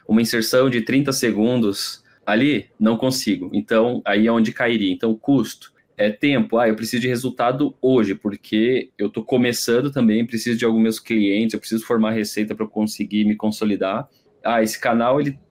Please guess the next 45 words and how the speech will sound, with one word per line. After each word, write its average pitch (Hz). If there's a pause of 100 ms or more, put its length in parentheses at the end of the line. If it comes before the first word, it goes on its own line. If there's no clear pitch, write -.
minha 113
audiência 123
tá 143
lá, 120 (380)
eu 110
consigo 120
jogar 123
conforme 117
as 110
regras, 123
mas 110
o -
resultado, 120
ele 123
vem 120
no 127
longo 123
prazo. 104 (240)
Eu 95
vou 101
construir 110
esse 110
resultado 110
em 110
dois 110
anos, 110
três 113
anos. 87
Poxa, 101
então 104
não 110
vá 110
pra 107
esse 113
canal. 117 (400)
Então, 113
acho 120
que -
essa 139
tríplice 135
aqui, 131
ela 123
é -
muito 131
legal. 135